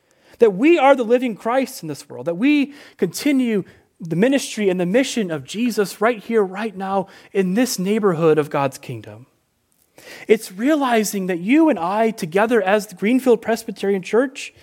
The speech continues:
can make a difference in this world. In ways that are big and in ways that are small. Because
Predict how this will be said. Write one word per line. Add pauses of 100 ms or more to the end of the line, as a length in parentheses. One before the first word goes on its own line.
(920)
can
make
a
difference
in
this
world. (1300)
In
ways
that
are
big
and
in
ways
that
are
small. (360)
Because